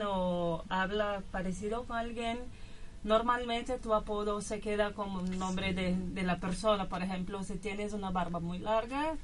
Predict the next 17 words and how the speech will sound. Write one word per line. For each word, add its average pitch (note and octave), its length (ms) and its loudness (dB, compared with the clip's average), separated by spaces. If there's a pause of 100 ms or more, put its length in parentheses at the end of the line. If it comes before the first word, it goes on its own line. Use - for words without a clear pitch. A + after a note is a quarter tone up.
(120)
tu, G#3+ 100 -6 (180)
tu G#3 140 4
apelli-, G#3 520 0 (300)
apodo, A3 500 4 (120)
<laughs> A3+ 680 -2
eh, F#3 220 0
va F3+ 140 2
a F3+ 40 0
ser G3+ 220 -4
como F3+ 420 2
Osama G#3+ 800 6
o F#3 80 -2
cualquier G3 460 -2
otra F#3+ 240 -2
cosa G3+ 360 -2
que F3+ 240 -2
es, F3+ 200 -4